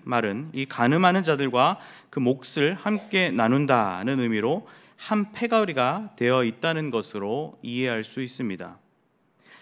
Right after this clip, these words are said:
율법을 전하는 자들에게서 정작 제칠 계명 "가늠하지 말라", 제팔 계명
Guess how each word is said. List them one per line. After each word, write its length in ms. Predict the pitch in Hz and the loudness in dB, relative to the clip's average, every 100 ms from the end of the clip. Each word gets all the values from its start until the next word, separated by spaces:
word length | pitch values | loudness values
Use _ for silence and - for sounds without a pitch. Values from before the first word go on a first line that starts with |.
| - _ - | -20 _ -4
율법을 340 | 156 190 202 208 | 0 4 6 6
전하는 380 | 185 190 196 | 6 4 4
자들에게서 840 | 175 160 160 156 147 - 101 123 180 - - | 2 2 2 0 0 -2 -6 -6 -14 -20 -8
정작 580 | 127 120 120 120 - _ _ | 0 0 2 0 -4 _ _
제칠 540 | - 104 - - 180 175 | -6 -6 -6 -6 -2 0
계명 500 | 175 170 180 180 180 _ | 0 0 0 -4 -10 _
"가늠하지 640 | - 120 120 160 165 160 | -8 -2 0 0 0 0
말라", 400 | 165 135 95 85 _ _ - - _ | -4 -4 -4 -10 _ _ -20 -20 _
제팔 500 | - 104 - - 156 | -4 -2 -4 -6 -2
계명 400 | 151 139 151 214 | 0 0 -2 -6